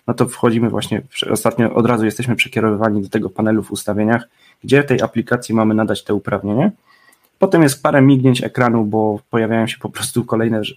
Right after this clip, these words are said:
żądania o uprawnienia, których nawet nie jesteśmy w stanie przeczytać, ale już zostały zaakceptowane przez tą aplikację, bo ona sobie sama w to klika.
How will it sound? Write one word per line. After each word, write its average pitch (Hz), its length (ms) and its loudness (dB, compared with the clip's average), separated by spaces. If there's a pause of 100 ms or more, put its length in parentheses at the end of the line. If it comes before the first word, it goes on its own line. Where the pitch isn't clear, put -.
żądania 117 520 2
o 107 320 0 (240)
uprawnienia, 123 540 2
których - 460 -6
nawet 120 200 0
nie 120 60 2
jesteśmy 123 300 -2
w 123 40 -8
stanie 120 200 2
przeczytać, 120 460 -6
ale 107 160 0
już 110 120 0
zostały 110 320 0
zaakceptowane 107 640 -4
przez - 240 -10
tą - 120 -10
aplikację, - 600 -2
bo 101 60 4
ona 107 160 2
sobie 104 240 -4
sama 104 220 -2
w - 60 -12
to 107 100 -10
klika. 214 360 2